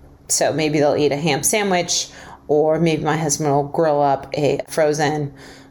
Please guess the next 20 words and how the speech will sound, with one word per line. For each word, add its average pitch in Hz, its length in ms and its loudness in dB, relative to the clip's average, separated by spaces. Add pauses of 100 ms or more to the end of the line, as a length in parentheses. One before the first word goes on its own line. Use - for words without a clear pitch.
hamburger 233 500 2
for 226 200 0
one 214 180 2
of 202 140 0
them, 175 520 2 (300)
or 139 520 2
maybe 151 420 2
one 156 180 2
of 147 120 -2
them 147 180 2
wants 143 420 -2
eggs 220 440 2
or 143 40 -4
something - 360 -4
else. 226 460 0
So 262 360 2
sometimes 233 540 0
we 170 140 4
just - 600 -4
say, - 240 0